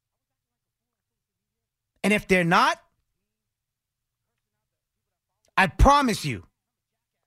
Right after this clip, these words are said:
I promise you, next offseason, all the Christmas presents that you wanted this offseason, you will have that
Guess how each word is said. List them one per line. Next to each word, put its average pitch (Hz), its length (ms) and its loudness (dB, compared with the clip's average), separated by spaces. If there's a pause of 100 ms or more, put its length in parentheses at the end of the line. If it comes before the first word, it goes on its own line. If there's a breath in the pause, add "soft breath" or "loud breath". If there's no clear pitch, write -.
(140)
I 202 160 0
promise 302 680 0
you, 208 320 -4 (1040)
next 247 400 -2
offseason, 180 680 -2 (680)
all 302 360 2
the 320 100 -6
Christmas 294 380 -4
presents 294 540 -2 (160 soft breath)
that 233 140 0
you 254 100 -4
wanted 254 320 -4
this 269 160 -4
offseason, 311 580 -2 (1200)
you 226 140 0
will 269 80 2
have 277 320 2
that 185 240 0